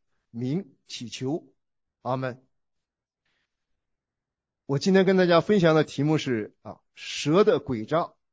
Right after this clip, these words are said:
及始祖的失落。圣经中，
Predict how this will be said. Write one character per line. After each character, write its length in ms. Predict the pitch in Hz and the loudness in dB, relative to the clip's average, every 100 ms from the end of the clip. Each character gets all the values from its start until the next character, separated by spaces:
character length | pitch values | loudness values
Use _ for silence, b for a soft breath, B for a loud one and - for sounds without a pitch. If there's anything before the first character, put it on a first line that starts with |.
| _ _ | _ _
及 380 | - 127 143 - _ _ _ _ _ | -14 -10 -10 -14 _ _ _ _ _
始 360 | - - 151 196 | -14 -10 -6 -4
祖 180 | 160 107 | -6 -8
的 80 | 113 | -10
失 240 | - 185 | -4 0
落。 340 | 196 147 - _ _ _ _ _ _ _ _ _ _ _ _ _ _ _ _ _ _ _ _ - | 2 2 -4 _ _ _ _ _ _ _ _ _ _ _ _ _ _ _ _ _ _ _ _ -8
圣 200 | 220 196 | -6 -4
经 140 | 196 | -4
中， 260 | 202 202 | -4 -4